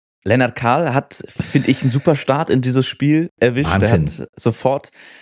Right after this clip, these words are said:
Speaker 1: alles an sich gerissen. Aber dann so nach fünfzehn, zwanzig Minuten ist er ein bisschen untergetaucht. Dafür kam dann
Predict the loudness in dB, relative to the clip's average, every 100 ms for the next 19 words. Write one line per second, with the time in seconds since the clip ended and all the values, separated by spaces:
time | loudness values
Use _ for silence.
0 | -4 -2 -2 -2 -2 0 -2 0 0 0
1 | -4 -4 -12 -20 -20 _ -2 2 2 2
2 | 0 0 2 2 4 0 2 0 0 0
3 | 0 0 0 0 -2 -2 0 2 0 0
4 | 0 0 0 0 0 0 2 2 0